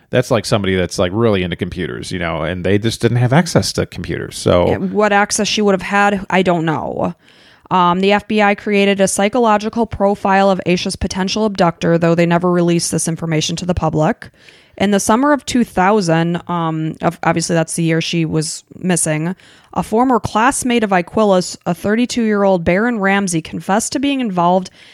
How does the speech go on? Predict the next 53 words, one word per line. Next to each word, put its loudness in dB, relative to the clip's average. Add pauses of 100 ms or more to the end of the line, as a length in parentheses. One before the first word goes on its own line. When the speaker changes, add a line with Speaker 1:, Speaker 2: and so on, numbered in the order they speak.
(140)
Speaker 2:
in -2
Aisha's -2
disappearance. -2 (300)
He -2
said 0
he 2
was 0
driving 2
home 0
with -2
another 0
man 0
from -4
a 0
drug 0
deal 2 (260)
when -2
he -2
hit -2
and -2
killed -2
Aisha 0
with 0
his -4
car. -4 (320)
He -2
said 0
he 0
put -2
her 2
body 2
in -2
the 0
bed 2
of 0
his -2
truck 0
and -4
dumped -2
her -4
body 2 (240)
while 0
on 2
a -2
fishing -4
trip -2
at -2
Moss -2
Lake 0
a -10
few -4
days 0
later. -6